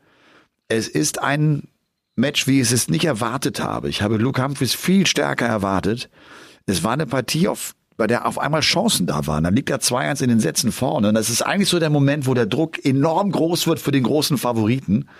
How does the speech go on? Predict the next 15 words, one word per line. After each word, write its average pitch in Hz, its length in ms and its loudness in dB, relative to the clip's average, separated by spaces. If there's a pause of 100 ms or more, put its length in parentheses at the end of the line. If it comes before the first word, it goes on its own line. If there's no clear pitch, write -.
(600)
Und, 110 380 2
ähm, 107 460 4 (120)
Humphreys 123 360 0
macht 139 200 -2
das 156 160 0
zwar - 160 -2
dann 123 140 -2
auch 113 180 -4
gut, 165 280 0
gibt 120 140 -2
nur 123 80 0
noch 113 160 0
ein 120 200 2
Leg 139 300 0
ab, - 200 -6